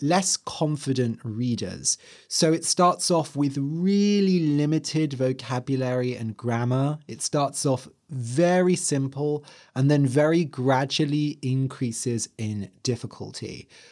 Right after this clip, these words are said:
I think in the first draft, there's only, like, seven hundred unique words in the whole story, and then those seven hundred words just get repeated in different contexts. That maybe sounds boring, but the whole reason I'm doing this is I'm trying to make it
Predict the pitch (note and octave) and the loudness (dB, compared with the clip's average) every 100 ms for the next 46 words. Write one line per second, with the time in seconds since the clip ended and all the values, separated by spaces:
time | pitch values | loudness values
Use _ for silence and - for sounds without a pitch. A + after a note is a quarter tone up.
0 | _ C3+ C3+ F#3+ F#3+ A#3 G3 - D3 D3 | _ -2 2 2 4 2 2 4 2 2
1 | - C3 B2 D3+ G#3+ - - - - C3+ | 2 2 4 4 2 0 -18 -20 -6 2
2 | D#3 C#3+ E3+ F3+ F#3 D#3 C3+ - - - | 4 6 6 6 6 6 2 0 0 2
3 | D3 D3+ D3 C3+ C3+ C3+ B2+ C3 G2+ G#2+ | 2 2 0 0 0 2 2 0 -2 -4
4 | C3 B2 B2 D3+ - G#2 A2 A#2 D3 D#3 | -2 0 0 -2 -4 -4 -2 0 0 -2
5 | - A#2 A2 A#2+ A#2+ - A2 A2 C3+ F3 | -2 -2 0 -2 -2 -4 -2 0 0 0
6 | F3+ - C3+ C#3+ C#3 C3+ A#2 C#3 C3+ B2+ | -2 0 2 4 4 4 4 6 6 6
7 | - B2 B2+ B2 C3+ B2 A#2 A2+ G2+ A2+ | 2 2 0 0 0 0 0 -2 -2 -2
8 | A2+ B2+ - - A2 - B2 - - A#2 | 0 -2 -4 -6 -6 -4 -4 -4 -4 -6
9 | A2+ A#2 A2+ B2+ A#2 A2+ A2 A2 A2+ - | -4 -4 -2 -2 0 0 -2 -4 -6 -6
10 | G#2+ - A#2 G#2+ A#2+ D#3+ F#3+ - - - | -8 -8 -6 -6 -2 -2 -2 -6 -14 -14
11 | - - - _ D3+ D#3 F3+ F#3 F3+ D#3 | -18 -20 -20 _ -2 2 4 4 4 2
12 | C#3 G#2+ B2 B2+ D#3+ G#3+ F#3 C3 B2+ - | 2 2 2 4 4 2 4 4 2 0
13 | - C3+ B2 C#3 C3+ - A3 G#3 F#3+ F#3 | -6 -2 2 2 2 4 6 8 8 8
14 | F#3 D3+ C#3 C3+ C3+ D#3 C3+ B2+ A#2+ - | 6 4 2 2 6 6 6 2 0 -2
15 | A#2 A#2+ A#2+ A#2+ D#3+ C#3+ C3+ B2 B2 B2+ | -2 -2 -4 -2 2 2 2 0 -2 -2
16 | B2 A#2 - A2+ | -2 -2 0 -2